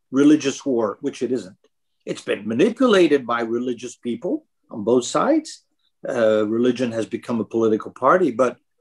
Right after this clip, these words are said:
you pe-, get, get people in the heart, and then maybe you start creating an awareness of the injustice. Um,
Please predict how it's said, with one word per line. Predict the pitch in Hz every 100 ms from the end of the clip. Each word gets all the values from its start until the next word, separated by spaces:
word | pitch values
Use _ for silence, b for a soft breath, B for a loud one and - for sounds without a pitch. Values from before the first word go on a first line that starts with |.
| _ _ _ _ _ _ _ _
you | 139 143 143 139 _ _ _ _ _ _
pe-, | - -
get, | - 131 120 151 -
get | 185 185
people | 214 208 180
in | 151
the | 135
heart, | - 131 180 _ _ _ _ _ _ _
and | 165
then | 156 151
maybe | 156 160 147
you | 147 147
start | - - 143 135 - _ _ _ _ _ _ -
creating | 147 147 147 143 135
an |
awareness | 127 127 139 156 180 247 -
of | 123
the | 127
injustice. | 131 117 139 160 - 294 - - _ _ _ _ _ _ _ _ _ _
Um, | - 185 170 156 165 - -